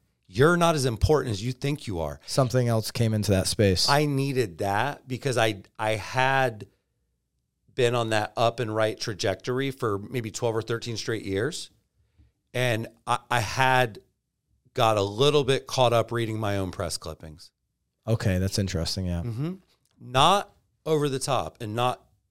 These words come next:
Speaker 1: anywhere to the degree that I see a lot of people behind the scenes end up.
Speaker 2: It's the contagion I talk
Speaker 1: It,
Speaker 2: about.
Speaker 1: it, it is. But, yeah, I, I think, listen, man,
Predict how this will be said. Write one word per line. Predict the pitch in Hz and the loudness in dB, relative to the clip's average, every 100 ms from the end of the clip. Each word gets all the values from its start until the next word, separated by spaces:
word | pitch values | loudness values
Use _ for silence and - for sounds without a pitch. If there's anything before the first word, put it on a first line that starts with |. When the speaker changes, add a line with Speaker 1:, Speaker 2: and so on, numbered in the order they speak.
| _ | _
Speaker 1:
anywhere | 165 156 131 120 | -4 0 2 2
to | 107 | 0
the | 101 | -6
degree | 90 113 113 | -4 -2 0
that | 104 | 0
I | |
see | 101 123 | 0 -2
a | 98 | 2
lot | 107 110 | 4 4
of | |
people | 113 92 92 | 0 -6 -4
behind | 90 92 | -4 -2
the | 85 | -2
scenes | 104 90 85 85 - _ _ - | -2 -4 -6 -8 -14 _ _ -14
end | 120 98 | -4 2
up. | 107 165 - _ - - | 4 4 0 _ -20 -8
Speaker 2:
It's | - | 6
the | 143 | 6
contagion | - 120 - 120 95 95 | 8 6 8 6 6 2
I | 95 95 | 4 6
talk | 95 90 98 | 6 6 6
Speaker 1:
It, | |
Speaker 2:
about. | 95 95 - | 4 2 -4
Speaker 1:
it, | - - - _ | -10 -14 -20 _
it | 117 | 0
is. | 117 95 80 - - | 4 4 0 -6 -2
But, | 135 120 110 - _ _ _ _ _ _ _ 151 | 4 6 4 -2 _ _ _ _ _ _ _ 0
yeah, | 226 160 87 - 151 | 2 4 0 -6 -2
I, | 151 | 0
I | 170 | 2
think, | 180 160 - | 2 0 -2
listen, | 185 - 101 | 0 0 0
man, | 98 92 | -2 -2